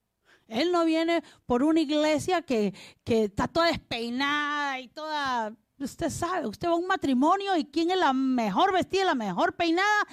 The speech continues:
es la novia. Peínese, mi hermano, en el Señor,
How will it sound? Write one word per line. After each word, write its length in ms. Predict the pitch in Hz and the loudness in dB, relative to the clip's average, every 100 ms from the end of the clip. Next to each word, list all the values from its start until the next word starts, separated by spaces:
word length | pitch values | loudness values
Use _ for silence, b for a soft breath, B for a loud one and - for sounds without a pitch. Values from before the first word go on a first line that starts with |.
| B | B
es 180 | - 220 | -4 -4
la 180 | 202 208 | -2 0
novia. 540 | 285 415 254 180 165 - _ _ _ _ _ _ _ _ _ _ _ _ _ _ _ _ _ _ | 4 4 4 0 -8 -20 _ _ _ _ _ _ _ _ _ _ _ _ _ _ _ _ _ _
Peínese, 580 | 415 392 277 233 - 202 | 0 2 0 0 0 -2
mi 100 | 196 | -2
hermano, 460 | 190 208 202 185 | -4 -4 -4 -4
en 80 | 190 | -4
el 100 | 185 | -4
Señor, 500 | 175 - 196 185 - | -6 -8 -8 -10 -12